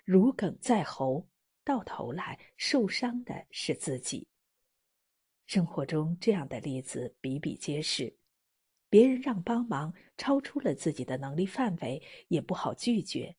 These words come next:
结果事没办成。自己很憋屈，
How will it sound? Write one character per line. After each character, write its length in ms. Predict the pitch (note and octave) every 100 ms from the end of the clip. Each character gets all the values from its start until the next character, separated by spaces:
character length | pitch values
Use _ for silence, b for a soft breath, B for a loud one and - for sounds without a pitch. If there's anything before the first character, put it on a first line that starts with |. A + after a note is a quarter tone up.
| _ _ _
结 240 | - C#3+ C3+
果 280 | C#3+ B2+ - -
事 260 | - E3+
没 180 | C3 A2
办 240 | - E3 B2
成。 400 | - A#2 A#2+ D3+ _ _ _ _ _ _ _ -
自 160 | D4+
己 160 | C4 G3
很 200 | - D#3
憋 260 | - A#3+ B3+
屈， 340 | - - A#3+